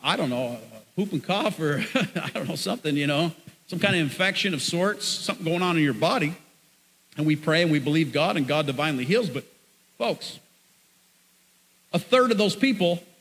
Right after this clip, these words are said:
get the prescription and never get it filled. Okay?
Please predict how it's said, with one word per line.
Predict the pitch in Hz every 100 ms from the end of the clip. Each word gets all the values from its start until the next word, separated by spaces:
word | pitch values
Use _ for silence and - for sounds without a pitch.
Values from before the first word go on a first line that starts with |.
| _ 240
get | 226
the | 220
prescription | 196 - 285 - 196
and | 190
never | 208
get | 196 220
it |
filled. | - - - - _ _ _ _ _ _ _ _ _ 139
Okay? | 143 170 175